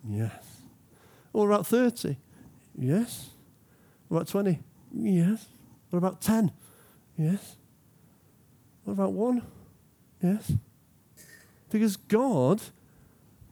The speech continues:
our whole Bible tells us is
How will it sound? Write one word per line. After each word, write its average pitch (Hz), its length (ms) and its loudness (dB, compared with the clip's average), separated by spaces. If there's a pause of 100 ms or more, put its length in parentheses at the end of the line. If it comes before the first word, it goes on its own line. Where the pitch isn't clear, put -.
(120)
our 180 220 4
whole 202 400 2 (540)
Bible 220 440 4
tells 123 440 2
us 135 440 -4 (220)
is 175 200 0